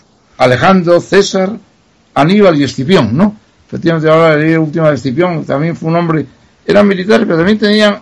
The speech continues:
algún rasgo, alguno, humano, ¿no? Que les daba ya un valor todavía añadido, ¿no? Bien, pues esta época era el año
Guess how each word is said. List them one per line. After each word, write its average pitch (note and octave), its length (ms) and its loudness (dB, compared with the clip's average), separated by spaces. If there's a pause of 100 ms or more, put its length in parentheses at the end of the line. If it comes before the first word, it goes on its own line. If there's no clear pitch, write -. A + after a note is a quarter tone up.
algún F3 360 -2
rasgo, E3 640 0 (760)
alguno, D3 480 2 (300)
humano, E3+ 440 2
¿no? G#3 240 -4 (220)
Que C3 80 -8
les C3+ 160 -6
daba F3+ 240 2
ya E3+ 180 0
un E3+ 140 -4
valor D#3 300 0
todavía D3+ 340 0
añadido, C#3+ 560 0
¿no? F#3 160 -8 (640)
Bien, C3+ 360 -2 (480)
pues C#3 220 -4 (160)
esta E3 260 -2
época F#3 260 0
era F#3+ 140 2
el F3 80 2
año E3 640 -2